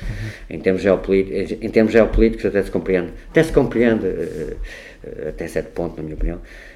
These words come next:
Speaker 2: esse tipo de, de iniciativas. Dito isto, é, é subjetivo.
Speaker 1: Uhum.
Speaker 2: É uma avaliação subjetiva, portanto, neste, neste, neste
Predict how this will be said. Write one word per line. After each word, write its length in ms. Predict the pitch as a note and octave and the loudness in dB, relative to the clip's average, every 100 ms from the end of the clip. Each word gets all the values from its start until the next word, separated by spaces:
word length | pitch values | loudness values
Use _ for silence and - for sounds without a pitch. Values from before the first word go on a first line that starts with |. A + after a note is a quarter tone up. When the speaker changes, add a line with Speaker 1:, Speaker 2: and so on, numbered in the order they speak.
| - | -4
Speaker 2:
esse 200 | F2 - | -2 -2
tipo 200 | F2+ - | -6 -8
de, 140 | - - | -14 -16
de 200 | E2+ F2 | -8 -8
iniciativas. 540 | D2+ E2+ F#2 - - - - - - - - - - - - - - - | -8 -14 -16 -20 -20 -20 -20 -20 -20 -18 -20 -20 -20 -20 -20 -20 -20 2
Dito 340 | A#2 B2+ G2+ | 4 4 0
isto, 320 | D#2+ - - - - - - - _ - _ - - - _ - - _ _ - - - - | -2 -4 -16 -20 -20 -20 -20 -20 _ -20 _ -20 -18 -20 _ -20 -20 _ _ -14 -12 -12 -16
é, 140 | - - - - | -18 -20 -20 -18
é 120 | - | -16
subjetivo. 640 | - D2+ D2+ D2+ E2+ D#2 - - _ - A2 | -10 -10 -10 -10 -10 -10 -14 -18 _ -14 -14
Speaker 1:
Uhum. 240 | F#2+ G#2 - - - | -12 -16 -16 -18 -10
Speaker 2:
É 120 | E2+ | -8
uma 140 | F2 | -6
avaliação 460 | E2 F2 E2+ E2 E2+ | -6 -6 -6 -6 -10
subjetiva, 580 | - D#2+ E2+ E2 F#2 E2 | -10 -10 -10 -8 -8 -8
portanto, 320 | D#2 D#2 D#2+ | -12 -14 -14
neste, 380 | D#2+ E2+ - - | -12 -12 -14 -12
neste, 380 | F#2+ F2 - - | -10 -8 -8 -8
neste 480 | F#2 F#2 - - | -6 -8 -8 -20